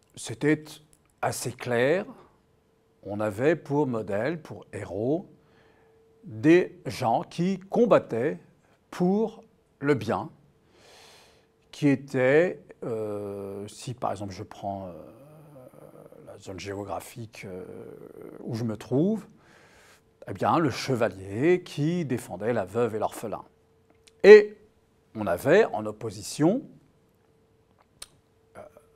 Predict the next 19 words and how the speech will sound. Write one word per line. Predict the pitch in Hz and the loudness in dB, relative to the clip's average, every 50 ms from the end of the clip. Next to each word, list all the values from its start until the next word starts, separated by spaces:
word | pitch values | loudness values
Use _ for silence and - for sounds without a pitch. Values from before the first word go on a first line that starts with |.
| _ - 131 | _ -12 0
l'anti-héros, | 104 117 131 139 - - 262 285 202 127 101 107 151 208 302 - - | 4 4 4 4 4 4 4 6 6 6 4 4 2 0 0 -4 -10
là, | - - - 120 | -10 -6 -4 -4
hein, | 151 190 165 | -4 -2 -4
la | 98 - | -6 -8
figure | - - 151 135 123 156 143 110 | -4 -4 -4 -2 0 0 -2 -2
de | - 104 | -2 -6
l'anti-héros, | 95 98 110 143 160 156 156 - 180 170 170 - - _ 107 98 85 107 160 214 285 - - - - - - _ _ _ | -4 0 2 2 2 2 0 -4 -6 -6 -6 -8 -10 _ -6 -4 0 2 2 2 2 -2 -10 -18 -20 -20 -20 _ _ _
qui | - - 151 139 | -10 -2 2 6
est | 147 202 240 233 | 10 10 10 8
celui | - - - - 143 127 156 226 262 254 262 - - - - _ - _ | 8 0 2 2 2 4 6 4 4 4 2 -2 -10 -18 -20 _ -20 _
qui, | - - 170 190 208 214 262 - - - - | -6 -2 0 0 0 0 -4 -8 -14 -10 -6
euh, | 123 107 101 101 101 | -4 -4 -4 -6 -6
qui | - - | 0 0
est | 151 151 156 | 2 2 4
un | 127 120 | 2 2
agent | 131 131 139 123 175 214 233 - - - - _ | 4 2 4 4 4 2 2 0 -4 -10 -18 _
du | 135 120 160 | -6 -2 2
mal. | 190 196 165 127 104 95 120 - - - _ _ _ _ _ - - - - - - - - - - - - - - - - _ _ _ _ _ _ _ _ _ | 6 8 8 8 8 4 -4 -14 -20 -20 _ _ _ _ _ -20 -20 -20 -20 -20 -20 -20 -20 -20 -20 -20 -20 -20 -20 -20 -20 _ _ _ _ _ _ _ _ _
Et | - 180 185 - - - | 2 2 2 2 0 -4